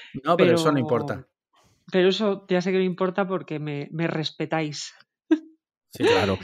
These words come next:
Speaker 2: Y ahora estoy viendo la de, la de Mare of Easttown, que no me salía cómo
Speaker 1: Ah,
Speaker 2: decirlo.
Speaker 1: buenísima.
Speaker 2: Y
Speaker 1: Sí,
Speaker 2: he
Speaker 1: sí,
Speaker 2: visto,
Speaker 1: sí.
Speaker 2: he visto dos capítulos y estoy ahí como en tensión
Speaker 1: ¿Solo
Speaker 2: total.
Speaker 1: dos?
Speaker 2: Solo he visto dos
Speaker 1: Solo
Speaker 2: y ya estoy en
Speaker 1: Hostia.
Speaker 2: tensión, así que no me spoileéis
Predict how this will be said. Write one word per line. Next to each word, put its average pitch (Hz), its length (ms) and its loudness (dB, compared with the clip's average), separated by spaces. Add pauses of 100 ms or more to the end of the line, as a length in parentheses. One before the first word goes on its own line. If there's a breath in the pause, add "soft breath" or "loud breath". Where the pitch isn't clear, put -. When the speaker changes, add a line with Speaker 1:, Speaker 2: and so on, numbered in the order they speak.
Speaker 2:
Y 220 380 4
ahora 214 200 6
estoy 247 160 -4
viendo 247 240 -2
la 226 160 0
de, 165 1080 -2
la 160 100 -6
de 156 600 -10
Mare 185 240 -2
of 175 120 -6 (520)
Easttown, 156 720 -6
que 170 80 -4
no 151 180 -6
me 160 100 -6
salía 160 380 -6
cómo 143 200 -12
Speaker 1:
Ah, - 20 -10 (120)
Speaker 2:
decirlo. 190 200 -4
Speaker 1:
buenísima. - 420 -6
Speaker 2:
Y 143 220 -10
Speaker 1:
Sí, 139 60 -8
Speaker 2:
he - 40 -4
Speaker 1:
sí, 170 80 -2
Speaker 2:
visto, 190 500 -4
Speaker 1:
sí. - 60 -20 (680 soft breath)
Speaker 2:
he - 60 -4
visto 185 200 -2
dos 202 100 -4
capítulos 208 500 -2
y 185 40 -2
estoy 185 240 -2
ahí 190 80 0
como 190 360 -2
en 160 160 -6
tensión 175 520 -6
Speaker 1:
¿Solo 147 260 4
Speaker 2:
total. 196 180 4
Speaker 1:
dos? - 200 -18 (500)
Speaker 2:
Solo 208 220 0
he 233 40 2
visto 240 220 -2
dos 160 260 -2
Speaker 1:
Solo 151 220 4
Speaker 2:
y 165 60 4
ya 170 80 2
estoy 196 200 0
en 196 100 0
Speaker 1:
Hostia. 190 120 -4
Speaker 2:
tensión, 202 520 -2 (480)
así 151 200 -10
que 156 80 -8
no 160 80 -4
me 165 140 -4
spoileéis 110 680 -2